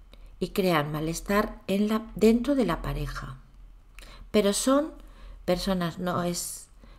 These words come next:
no es infidelidad, no hay una tercera persona de relación. No, no, no, no. Es con respecto a gente que está rodeando a la pareja. ¿Mm? Puede que ser familiares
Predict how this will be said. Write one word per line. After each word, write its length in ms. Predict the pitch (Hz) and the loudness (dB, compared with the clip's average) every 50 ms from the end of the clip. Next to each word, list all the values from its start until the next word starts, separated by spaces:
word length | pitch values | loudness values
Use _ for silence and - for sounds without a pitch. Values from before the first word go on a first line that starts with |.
| - - | -6 -2
no 80 | 175 | 0
es 140 | 185 180 - | 0 2 0
infidelidad, 960 | 175 170 - - - 165 151 - 151 147 147 156 151 165 196 214 220 226 233 | -2 -2 -2 -2 -2 -2 -2 -2 -2 -2 -2 -2 0 2 4 6 6 6 6
no 240 | 226 202 175 160 160 | 6 4 4 2 0
hay 200 | 160 160 160 160 | 0 0 0 0
una 180 | 165 165 160 151 | 0 -2 -2 -4
tercera 460 | - 151 156 - - 165 156 156 - | -4 -6 -6 -4 -4 -4 -4 -4 -4
persona 500 | - 156 151 - - 175 160 160 151 143 | -4 -6 -6 -4 -4 -4 -2 -2 -2 -2
de 180 | - 92 92 | -4 -4 -6
relación. 720 | 117 156 160 156 156 165 - - 220 220 220 214 185 - 196 | -4 -4 -4 -2 -2 -4 0 2 4 4 4 4 2 2 2
No, 160 | 240 254 240 | 2 4 4
no, 180 | 226 220 220 214 | 6 6 6 6
no, 200 | 214 208 202 196 | 6 4 4 4
no. 240 | 185 175 175 175 - - - - - - - - - - - - - - | 2 0 -2 -2 -4 -10 -18 -18 -18 -18 -18 -18 -20 -20 -20 -20 -8 -2
Es 400 | - 208 247 285 277 - - - - - - - | 2 4 4 4 2 0 -6 -10 -16 -20 -8 0
con 240 | - 214 220 202 | 4 4 4 4
respecto 800 | 185 180 185 - - - - 247 247 247 - - 285 277 277 - - - - | 4 0 -2 -2 -2 -2 0 0 0 -2 0 2 2 2 2 -2 -10 -10 -4
a 100 | - 175 | -2 -2
gente 600 | 175 - - - 240 240 247 - - - 254 247 247 | -2 -2 -2 -2 -2 -2 -4 -4 -2 -2 -2 -2 -2
que 120 | - - | -4 -6
está 440 | 175 - - - - 220 233 226 226 226 | -4 -4 -4 2 4 6 6 4 4 0
rodeando 760 | - 190 185 175 175 175 175 185 196 202 202 202 202 - - - | -2 -2 0 0 -2 -2 -2 -2 -2 -2 -2 -4 -6 -6 -6 -6
a 140 | 165 170 | -6 -6
la 220 | 175 202 208 208 - | -4 -4 -6 -6 -6
pareja. 580 | 202 185 180 175 170 165 - - 139 135 135 135 - - - - - - - - - - - | -6 -6 -4 -6 -6 -8 -8 -8 -8 -8 -8 -8 -10 -14 -16 -18 -18 -20 -20 -20 -20 -4 0
¿Mm? 180 | 214 233 269 - - - - - - - - - - - - - - - - - - - - - - - - - - - - - - - | 2 2 2 2 -2 -8 -16 -20 -20 -18 -16 -16 -16 -18 -20 -20 -20 -20 -20 -20 -20 -20 -20 -20 -20 -20 -20 -20 -20 -18 -18 -18 -2 6
Puede 220 | - 196 190 185 | 8 10 10 10
que 100 | - 170 | 8 4
ser 300 | 170 - 180 165 160 165 | -2 -2 0 0 0 -2
familiares 1000 | - - - 214 226 247 262 254 254 226 202 202 196 190 208 240 254 - - - | -2 0 2 4 4 6 6 6 6 6 6 6 6 4 4 2 0 -2 -6 -10